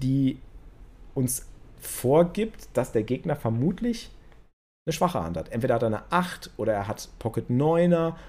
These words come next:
oder er hat eine sieben und so weiter. Und aus demselben Grund, warum ich ihn auf dem Flop nicht geraced habe, raise ich ihn jetzt. Warum? Aus zwei Gründen. Erstmal weiß ich, dass er eher eine mittelstarke Hand hat, weil er das durch sein Bet-Sizing quasi telegrafiert.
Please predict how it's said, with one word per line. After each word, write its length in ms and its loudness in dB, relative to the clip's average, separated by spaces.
oder 160 2
er 60 2
hat 80 -6
eine 120 -4
sieben 400 0
und 100 -8
so 80 -6
weiter. 240 -2
Und 260 2
aus 180 2
demselben 600 6
Grund, 360 2
warum 280 6
ich 160 2
ihn 100 0
auf 140 0
dem 180 -2
Flop 380 6
nicht 420 2
geraced 480 -2
habe, 320 -2
raise 220 6
ich 120 2
ihn 100 6
jetzt. 440 2
Warum? 460 8
Aus 200 2
zwei 200 4
Gründen. 400 4
Erstmal 480 2
weiß 240 6
ich, 160 4
dass 160 6
er 160 4
eher 120 6
eine 120 4
mittelstarke 560 0
Hand 180 2
hat, 260 2
weil 240 4
er 80 4
das 140 2
durch 160 -8
sein 180 0
Bet-Sizing 520 2
quasi 320 0
telegrafiert. 720 -2